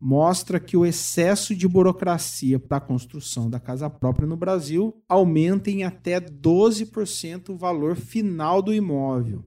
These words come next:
E os principais pontos desta burocracia estão relacionados à aprovação de projetos. Aproveitando que estamos falando do Brasil, bin aqui também não é novo.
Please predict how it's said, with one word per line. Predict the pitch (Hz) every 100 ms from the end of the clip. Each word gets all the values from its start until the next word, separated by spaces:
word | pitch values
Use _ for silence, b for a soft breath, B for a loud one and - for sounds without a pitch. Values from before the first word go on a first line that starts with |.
| -
E |
os | 143
principais | - 180 - - 214 214
pontos | - 135 123 123
desta | 117 120 175 - 196
burocracia | 165 147 131 113 104 - 180 196
estão | 139 - - 156
relacionados | 165 151 151 160 135 127 151 160 - - -
à | 160
aprovação | 165 - 165 165 170
de | 165
projetos. | - 208 170 98 117 _ _ _ _ _ _ _ _ _ _
Aproveitando | - 202 196 180 180 202 220 156
que | 135 151
estamos | - 147 143
falando | - 143 127 123
do | 139
Brasil, | 165 175 160 139 208 196 110
bin | 131 156 208
aqui | 196 202 196
também | 208 208 160 170
não | 165 170
é | 208
novo. | 196 135 113 101